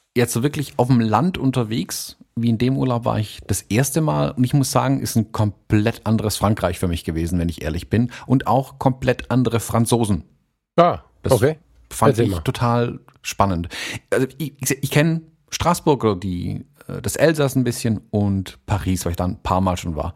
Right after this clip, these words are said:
Speaker 2: Hm.
Speaker 1: Und wie du es ja gerade auch gesagt hast, die Franzosen hätten gerne, dass man mit ihnen Französisch spricht. Das Gefühl hatte ich in der Normandie und der Bretagne nicht ein einziges Mal. Die freuen sich total, wenn man auf Französisch grüßt und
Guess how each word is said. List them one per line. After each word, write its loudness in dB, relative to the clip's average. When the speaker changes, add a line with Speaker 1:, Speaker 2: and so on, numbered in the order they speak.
Speaker 2:
Hm. 2
Speaker 1:
Und 4
wie 2
du 2
es 2
ja 2
gerade 0
auch 4
gesagt 0
hast, -4
die -12
Franzosen 2
hätten 2
gerne, 2
dass -2
man 2
mit -2
ihnen -4
Französisch 0
spricht. -4
Das 2
Gefühl 0
hatte 0
ich 2
in 4
der 2
Normandie 2
und 4
der 2
Bretagne 2
nicht 0
ein 0
einziges -2
Mal. 2
Die 0
freuen 2
sich -2
total, 2
wenn 2
man 0
auf -2
Französisch -2
grüßt 0
und 0